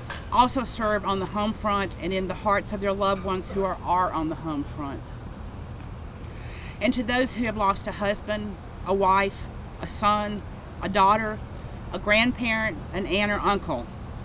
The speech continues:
anyone dear to you, we recognize your loss is a deeper one than many will ever know.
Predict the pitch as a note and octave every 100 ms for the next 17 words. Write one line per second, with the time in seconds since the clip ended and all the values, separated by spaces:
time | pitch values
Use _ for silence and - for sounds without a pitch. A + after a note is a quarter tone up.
0 | - - F3+ C#4 C4+ G#3+ E3 D3+ C#3 -
1 | E3 F3+ E3 - D3+ B2+ G2 - - -
2 | - - - - A#3 G#3+ A3+ B3 A3 G#3
3 | G3+ G3+ F#3+ F#3+ F#3+ F#3+ E3+ F3+ E3 G#3+
4 | A3 G3+ G3 F#3+ F#3 - F3+ F3 F3+ F#3
5 | F3+ D#3+ D#3+ E3 E3 D#3 C#3+ C3